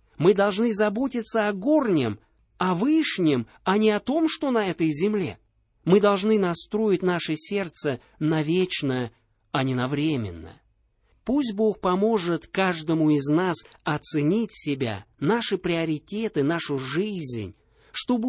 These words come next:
увидеть, в чем же состоят наши ценности, чтобы увидеть, что же мы по-настоящему ценим,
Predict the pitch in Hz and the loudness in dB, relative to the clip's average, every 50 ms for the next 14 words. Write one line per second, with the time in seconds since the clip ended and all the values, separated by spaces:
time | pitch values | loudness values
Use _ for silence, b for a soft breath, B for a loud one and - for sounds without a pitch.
0 | 262 262 233 285 302 269 254 240 - - - - - 302 311 302 269 226 240 226 | -2 0 0 0 0 0 -2 -4 -4 -8 -10 -4 0 2 2 2 2 0 -4 -4
1 | - - 226 - - - 196 190 202 214 214 214 b b b b - 190 202 202 | -4 -6 -6 -6 -6 -4 -4 -2 0 0 -2 -2 b b b b 0 0 0 0
2 | 196 - 208 190 - - - 175 151 113 98 90 90 87 - - - - - - | -2 -4 -4 -4 -6 -4 -4 -2 -2 -2 -4 -6 -10 -12 -14 -14 -16 -20 -20 -20
3 | _ _ _ _ b b b b - - - - 247 226 214 240 240 240 254 277 | _ _ _ _ b b b b -8 -6 -2 -2 -2 0 0 0 0 0 0 0
4 | 262 196 190 196 180 B B B B B - - - - - - 302 320 294 262 | 0 0 0 -2 -2 B B B B B -6 -4 -4 -2 0 0 2 2 2 2
5 | 277 254 254 247 - - 226 220 214 196 - - - 196 196 196 196 196 190 - | 0 0 0 0 0 0 2 2 0 0 -2 -4 -4 -2 -2 0 -2 -2 -4 -4
6 | - 185 180 180 175 - - - - 143 107 95 90 90 - - | -2 -2 -2 -2 -2 -4 -6 -6 -4 -4 -4 -6 -8 -12 -16 -20